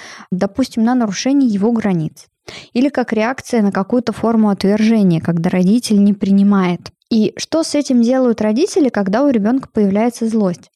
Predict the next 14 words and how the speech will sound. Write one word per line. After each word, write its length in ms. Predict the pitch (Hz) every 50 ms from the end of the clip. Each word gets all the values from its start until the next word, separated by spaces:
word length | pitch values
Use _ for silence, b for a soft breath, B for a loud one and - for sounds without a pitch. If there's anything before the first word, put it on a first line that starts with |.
| _ -
Они 540 | - 202 208 226 294 359 415 427 381 320
ее 200 | 269 220 208 185
чаще 560 | 185 - - - 226 220 208 196 - - - 180
всего 420 | - - - 190 190 240 320 370 _ _ -
табуируют. 800 | - 240 220 220 254 269 262 233 208 175 170 170 - - - - _ B B B B B B B -
«Ты 160 | - 285 320
не 140 | 370 392 349
можешь 420 | 262 226 226 262 285 302 311 -
на 100 | 294 277
меня 360 | 247 226 214 202 202 202 240 269
злиться, 500 | 247 262 262 254 214 190 - - - 185
я 240 | 190 180 196 254
твоя 440 | 262 - 247 233 214 190 185 170 202
мать. 420 | 226 233 220 185 143 - - -